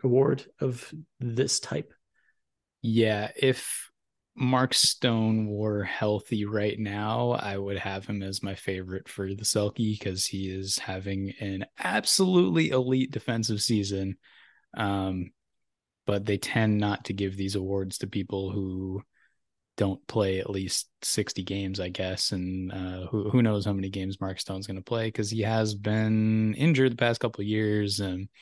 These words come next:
Speaker 2: um, I,
Speaker 1: Early
Speaker 2: I,
Speaker 1: Masterton candidate for twenty twenty-four.
Speaker 2: I feel like it's time for a winger to win this award,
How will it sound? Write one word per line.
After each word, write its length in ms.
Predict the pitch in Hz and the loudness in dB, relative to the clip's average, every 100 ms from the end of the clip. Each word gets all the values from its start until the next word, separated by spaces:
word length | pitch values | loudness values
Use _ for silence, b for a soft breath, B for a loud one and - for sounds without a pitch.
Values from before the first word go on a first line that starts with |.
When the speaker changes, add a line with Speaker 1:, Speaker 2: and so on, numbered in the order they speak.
| B B B B B _ _ _ - | B B B B B _ _ _ -6
Speaker 2:
um, 500 | 92 92 90 92 101 _ _ _ _ _ _ _ _ _ _ _ _ _ _ _ _ _ _ _ - | -4 -4 -6 -8 -10 _ _ _ _ _ _ _ _ _ _ _ _ _ _ _ _ _ _ _ -6
I, 100 | 110 | 4
Speaker 1:
Early 200 | 120 139 | 8 8
Speaker 2:
I, 40 | 123 | 8
Speaker 1:
Masterton 720 | 117 120 - 120 113 110 104 | 4 2 0 2 2 2 0
candidate 500 | - 110 104 95 - | 2 4 4 2 0
for 120 | 104 | -2
twenty 280 | - 104 101 | 0 0 0
twenty-four. 480 | 101 95 - 107 - | -2 -4 -4 -2 0
Speaker 2:
I 220 | 123 131 | 0 -2
feel 380 | - - 147 170 | -2 4 6 6
like 240 | 156 135 | 4 2
it's 180 | 139 - | 0 -2
time 480 | - 120 120 120 120 | -2 2 4 4 0
for 540 | - 120 113 110 110 | -2 0 2 4 2
a 120 | 110 | 2
winger 480 | 110 101 107 110 110 | 2 2 2 2 2
to 160 | 110 107 | 2 0
win 360 | 98 104 104 107 | 2 2 2 2
this 220 | 107 107 | 2 2
award, 580 | 98 95 101 107 110 | 0 0 2 4 2